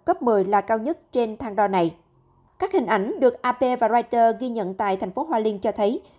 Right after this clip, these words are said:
nhiều tòa nhà cao tầng bị đổ sập. Chính quyền địa phương cho biết nhiều người dân đang bị mắc kẹt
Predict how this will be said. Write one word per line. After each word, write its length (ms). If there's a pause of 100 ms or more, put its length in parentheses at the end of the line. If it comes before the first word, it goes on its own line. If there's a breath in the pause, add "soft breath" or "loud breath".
nhiều 160
tòa 160
nhà 200
cao 180
tầng 320
bị 100
đổ 220
sập. 420
Chính 160
quyền 160
địa 100
phương 260
cho 120
biết 300 (200 loud breath)
nhiều 160
người 160
dân 300
đang 160
bị 120
mắc 220
kẹt 160